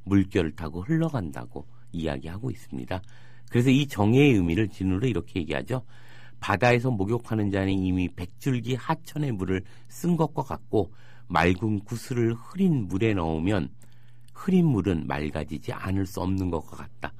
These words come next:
연불이 산란한 마음에 들어가면 산란심은 부처의 마음이,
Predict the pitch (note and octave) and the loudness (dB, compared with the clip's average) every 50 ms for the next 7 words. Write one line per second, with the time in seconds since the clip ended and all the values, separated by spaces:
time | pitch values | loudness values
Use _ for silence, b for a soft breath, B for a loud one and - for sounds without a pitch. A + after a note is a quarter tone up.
0 | B B B B B B B B B B B B B B B - - - - - | B B B B B B B B B B B B B B B -12 -12 -12 -4 2
1 | F#2 F#2 F#2+ G2 F#2+ F#2 F#2+ F2+ F#2+ G#2 G#2 - - - D#3 D#3 D#3 D#3 D#3 D#3 | 4 6 6 6 6 4 2 2 2 0 0 -2 -2 0 0 2 2 2 2 2
2 | D3+ C#3 B2 A2 G#2+ A2 A2 G#2+ G2+ G2+ G2+ F#2+ F#2 F2 F2 E2+ F2 F2 F2 F#2 | 2 4 4 4 2 2 2 2 0 0 0 0 0 0 0 0 0 0 0 0
3 | A2 C#3 D#3+ - b b b b - - - D3+ D3 D3 C#3+ C#3 C3 B2 - - | 0 0 -2 -4 b b b b -14 -6 -2 0 0 2 2 2 0 0 -2 -2
4 | A#2 C3 E3 F#3+ - B B B B - - G2+ - - - - A2 G#2 G#2 G2+ | 2 2 2 2 0 B B B B -8 -8 -8 -8 -8 -4 0 2 4 4 4
5 | F#2+ E2+ C#2 C#2+ E2 A2 D3+ F3+ | 2 0 -2 -2 -2 -2 -2 -2